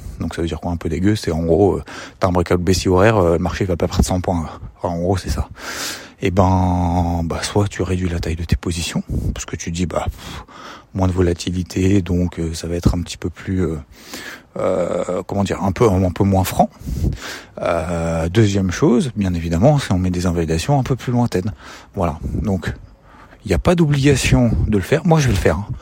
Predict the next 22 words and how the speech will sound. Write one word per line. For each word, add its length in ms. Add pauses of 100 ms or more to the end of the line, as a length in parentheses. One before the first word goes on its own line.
(460)
Moi, 80
je 80
vais 60
le 40
faire 240 (400)
parce 220
que 480
c'est 160
juste 180
par 140
acquis 160
de 40
conscience. 380
C'est 80
juste 240
une 100
question, 320
en 60
fait, 180
de, 160
de, 140
de 300